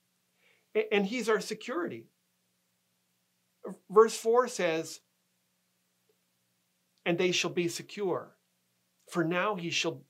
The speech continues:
be great to the ends of the earth." Our, our security isn't in our bank account or our connections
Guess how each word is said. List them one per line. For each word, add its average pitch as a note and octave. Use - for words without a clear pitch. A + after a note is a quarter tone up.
be F3
great D#3+
to D3
the C3+
ends C3+
of B2+
the A#2+
earth." -
Our, A#3
our G3
security G#3+
isn't F3+
in F#3
our F#3
bank F#3+
account C3
or -
our F3
connections F3+